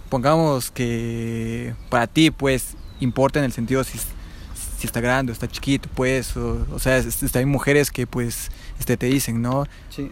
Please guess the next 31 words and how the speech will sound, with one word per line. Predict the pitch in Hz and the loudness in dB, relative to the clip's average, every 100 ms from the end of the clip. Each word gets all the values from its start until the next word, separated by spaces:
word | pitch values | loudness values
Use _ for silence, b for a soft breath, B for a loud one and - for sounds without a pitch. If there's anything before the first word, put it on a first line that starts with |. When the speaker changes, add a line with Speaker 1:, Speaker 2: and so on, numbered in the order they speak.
| 135 | -4
Speaker 1:
"Verga, | 127 117 139 | 0 4 4
es | 123 | 2
que, | - | -4
pues, | - - | -6 -6
la | 120 | -4
tienes | 127 123 | -4 -4
chiquita", | - - 151 120 | -4 -4 -4 -2
¿no? | 117 123 135 | -2 0 2
Speaker 2:
<laughs> | 131 | 2
Speaker 1:
O | 120 120 | 4 6
hay | 120 135 | 6 4
mujeres | 131 131 - | 2 0 -2
que | |
dicen, | 127 127 | -4 0
"No | 120 | 2
mames, | 123 147 120 | 4 2 0
que | - | 2
la | 117 | 2
tienes | 117 135 | 2 0
muy | 131 131 | 2 2
grande", | 123 143 180 120 | 2 2 2 -2
¿no? | 120 135 165 B B B B - | -2 -2 -4 B B B B -8
Speaker 2:
Sí, | - 160 | -4 -2
sí, | 170 | -2
sí. | 175 170 B B B B B - - - - - | -4 -8 B B B B B -18 -16 -16 -16 -8
Pues | 156 | -4
yo | 175 | -2
creo | 190 220 - | 0 0 2
que | 151 | 2
no | 151 | 2
importa, | 170 170 170 131 | 2 0 0 -6